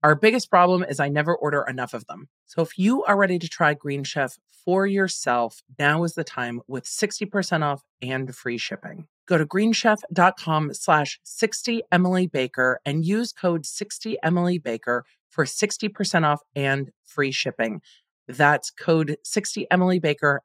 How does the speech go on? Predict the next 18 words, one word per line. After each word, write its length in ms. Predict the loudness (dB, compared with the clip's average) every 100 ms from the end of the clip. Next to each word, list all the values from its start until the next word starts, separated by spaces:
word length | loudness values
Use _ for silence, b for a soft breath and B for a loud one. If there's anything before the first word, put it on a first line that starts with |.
| -2
at 220 | -4 -4
greenchef 560 | -6 -4 -4 -4 -4 -4 _ -2
dot 200 | -2 -2
com. 300 | -12 -10 -14 b
And 120 | -6
find 220 | 2 4 4
out 120 | 2
for 100 | 0
yourself 420 | 0 2 2 0 _ -14
why 240 | -2 -2
Green 300 | 0 -2 -2
Chef 240 | 0 -2 -4 -8
is 120 | -4
the 80 | -2
number 240 | 0 2
one 160 | 2 0
meal 160 | -4
kit 240 | -6 -10